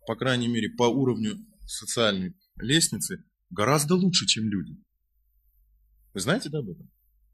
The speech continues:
Но животное не может жить лучше, чем человек. Оно спит на прекрасном диване, оно смотрит телевизор.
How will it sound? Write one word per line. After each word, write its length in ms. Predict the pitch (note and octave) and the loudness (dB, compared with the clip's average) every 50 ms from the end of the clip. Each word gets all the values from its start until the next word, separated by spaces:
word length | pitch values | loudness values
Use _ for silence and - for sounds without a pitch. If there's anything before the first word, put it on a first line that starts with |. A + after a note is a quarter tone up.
| _ _ _ _ _ _ _ _ _ _ - _ _ _ _ | _ _ _ _ _ _ _ _ _ _ -20 _ _ _ _
Но 100 | G2+ G#2 | -6 -4
животное 480 | G2 F#2+ G2+ A2 C3 C3 - A#2+ A2+ G#2+ | -4 -2 0 0 0 0 0 -4 -4 -2
не 80 | A2 | -2
может 300 | A2+ B2+ D3 C3+ A#2 G2 | 0 0 0 -2 -2 -2
жить 220 | - G#2+ - - - - | -4 -4 -4 -8 -10 -8
лучше, 440 | G#2 G2+ A#2+ C3+ C#3 - - A2+ - | -2 0 2 2 4 2 2 2 2
чем 200 | - G2+ F#2+ F#2+ | 2 0 0 -2
человек. 440 | - - G2 G2 F#2+ F2+ D#2+ - - - - - - - - - _ _ _ - | -2 -4 -4 -4 -6 -6 -6 -6 -8 -8 -8 -10 -10 -12 -18 -20 _ _ _ -6
Оно 160 | F#2+ G#2 G2+ | -2 0 0
спит 320 | - - - C3 B2+ - | 0 0 0 -4 -6 -6
на 80 | G#2 F#2+ | -8 -8
прекрасном 580 | - G2+ - - G#2+ A2 G#2+ - G#2 F#2+ F2+ | -6 -8 -4 0 0 2 2 0 -2 -4 -4
диване, 520 | E2+ F2 F#2 E2+ F2+ G2+ G#2+ A2 G#2+ G2+ F#2+ | -4 -4 -4 -4 -4 -2 -2 -2 -2 -4 -4
оно 120 | F#2+ F#2+ | -2 -2
смотрит 380 | F#2+ - A#2+ A#2 A2 - G2+ G2+ | -2 -2 -2 -4 -4 -6 -4 -4
телевизор. 580 | - - F#2 F2+ F2 F2+ F#2 F#2 F2+ G2 G2+ | -4 -4 -2 -4 -4 -4 -4 -4 -6 -10 -12